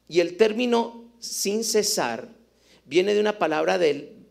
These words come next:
del, del griego que se llama la palabra ektenos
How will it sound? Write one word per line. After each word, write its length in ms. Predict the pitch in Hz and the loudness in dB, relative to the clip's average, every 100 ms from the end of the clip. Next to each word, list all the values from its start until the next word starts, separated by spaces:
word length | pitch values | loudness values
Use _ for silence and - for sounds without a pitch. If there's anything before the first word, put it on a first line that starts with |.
| _ | _
del, 460 | 131 127 123 127 123 | -2 0 -2 -10 -6
del 240 | 120 117 | -6 -6
griego 420 | 123 185 202 147 | -4 0 2 0
que 100 | 123 | -6
se 120 | 135 131 | -10 -4
llama 540 | 135 143 156 156 - _ | -4 -4 -4 -6 -10 _
la 160 | 131 143 | -12 -8
palabra 440 | 123 127 135 147 - | -4 -4 -4 -6 -6
ektenos 1040 | 147 - - - 226 240 151 143 - - | -6 -6 -8 2 4 4 0 -2 -8 -12